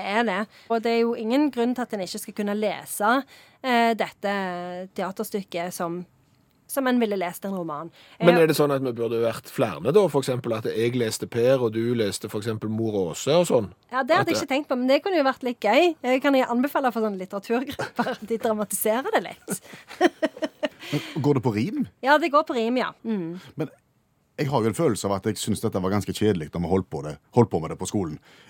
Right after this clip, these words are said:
Speaker 3: Er det det når du leser det som voksen?
Speaker 1: Ja, altså, jeg liker jo andre stykker av Henrik Ibsen, men jeg merker at jeg, jeg vet ikke, jeg,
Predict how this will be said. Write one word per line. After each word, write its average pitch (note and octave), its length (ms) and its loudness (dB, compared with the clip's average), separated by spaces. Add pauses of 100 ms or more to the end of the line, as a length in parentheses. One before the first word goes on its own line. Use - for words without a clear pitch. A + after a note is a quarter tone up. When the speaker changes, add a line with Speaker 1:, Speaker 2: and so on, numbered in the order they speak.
(520)
Speaker 3:
Er G2+ 120 2
det F2+ 100 -4
det D#3 100 6
når B2+ 120 4
du G#2+ 100 4
leser F#2 220 0
det F2 80 -2
som G2+ 160 2
voksen? A#3+ 240 2 (600)
Speaker 1:
Ja, D#4+ 440 6
altså, D#4+ 240 2
jeg C#4 400 -2
liker D4+ 480 2
jo F4 100 4 (540)
andre B3+ 280 0
stykker C4 440 -4
av A#3+ 100 -2
Henrik B3+ 300 -2
Ibsen, C4 260 -2
men B3+ 140 4
jeg C#4+ 80 2
merker D4+ 320 -2
at D#4+ 80 2
jeg, D4 160 0
jeg A3 260 -6
vet D#4+ 220 -4
ikke, C4+ 180 0
jeg, C4 160 0